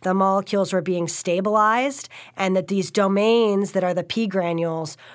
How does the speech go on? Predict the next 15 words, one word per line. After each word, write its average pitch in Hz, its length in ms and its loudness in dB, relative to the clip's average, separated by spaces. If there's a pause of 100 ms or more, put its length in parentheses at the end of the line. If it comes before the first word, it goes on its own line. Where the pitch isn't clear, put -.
(120)
were 185 400 2
growing 208 720 2
in 202 200 0
one 185 180 2
region 240 380 0
of 254 120 -2
the 262 100 0
embryo 262 720 2
and 180 220 0
dissolving 185 720 2
in 170 160 -4
the 165 120 -4
other. 151 400 -10 (800)
And 202 580 0 (920)
the 196 1120 0